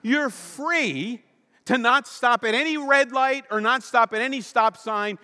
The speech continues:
Just see it in the few, in the distance and just blow through it. You're free to do that. You're not free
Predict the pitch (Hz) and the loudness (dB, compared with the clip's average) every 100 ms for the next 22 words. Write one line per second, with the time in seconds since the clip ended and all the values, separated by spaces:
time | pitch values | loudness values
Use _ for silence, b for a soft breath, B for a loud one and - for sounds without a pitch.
0 | B - 240 - 285 285 262 247 233 226 | B -8 -8 -4 -2 -2 -2 -2 -4 -6
1 | 247 214 226 220 180 233 233 220 220 175 | -6 -4 -2 -4 -4 -6 -6 -4 -4 -6
2 | 180 - 247 277 240 220 233 226 269 233 | -10 -6 0 0 0 -4 -4 -4 -6 -6
3 | - - 320 311 302 302 311 480 247 139 | -12 -6 -2 -2 -2 -4 2 4 4 0
4 | - _ _ _ _ B B 220 208 226 | -4 _ _ _ _ B B -8 -2 2
5 | 285 294 247 262 233 | 2 0 -6 -6 -6